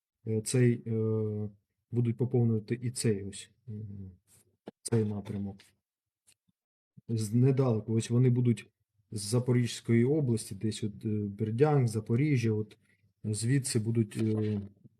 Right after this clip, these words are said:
якось іти, поповнювати той напрямок. І там повинна наша, е, Збройні сили, наші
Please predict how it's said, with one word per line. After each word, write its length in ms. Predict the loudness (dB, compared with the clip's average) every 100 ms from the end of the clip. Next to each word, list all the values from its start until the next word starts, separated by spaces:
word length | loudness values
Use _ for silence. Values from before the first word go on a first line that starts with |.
| _ _ _ _ _
якось 400 | -6 -2 -2 -2
іти, 340 | -4 -2 -2 -2 -12 _ _ _ _ _ _ _
поповнювати 680 | -8 -2 0 2 0 0 -2
той 180 | 0 0
напрямок. 580 | -2 -6 -12 -12 -14 -20 _ _ _ _ _ -20 -20 _ _
І 80 | -10
там 280 | 0 2 4
повинна 440 | 4 4 6 6
наша, 640 | 6 6 4 2 2 2 0
е, 420 | -2 0 0 -2 -4 -8
Збройні 580 | -4 -2 2 4 4 2
сили, 420 | 2 2 4 4
наші 400 | 2 0 -4 -8